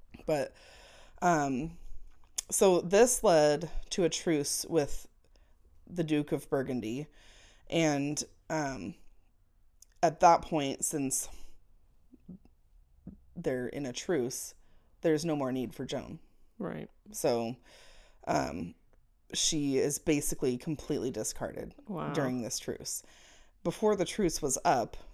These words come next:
Speaker 1: Joan decides to take matters into her own hands, and she leads a company of volunteers to a town, the town of, um, Compiègne, and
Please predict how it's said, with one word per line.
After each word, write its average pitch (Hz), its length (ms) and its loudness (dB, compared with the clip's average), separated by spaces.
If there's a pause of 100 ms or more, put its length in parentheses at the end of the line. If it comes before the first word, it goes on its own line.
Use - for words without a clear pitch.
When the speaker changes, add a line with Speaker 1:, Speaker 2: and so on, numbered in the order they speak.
Speaker 1:
Joan 170 580 2
decides 127 580 0
to 147 120 -2
take - 260 -4
matters 131 360 -4
into 131 260 -4
her - 260 -6
own 143 220 -4
hands, 147 600 -8 (500)
and 147 520 0
she 170 260 2
leads 151 460 2
a 160 40 -2
company 165 480 -2
of 156 160 -2
volunteers 147 1000 0 (640)
to 156 580 4
a 160 100 4
town, 156 640 0 (220)
the 170 200 6
town 160 340 2
of, 139 440 0 (160)
um, 123 340 -4
Compiègne, 156 840 -2 (680)
and 151 540 2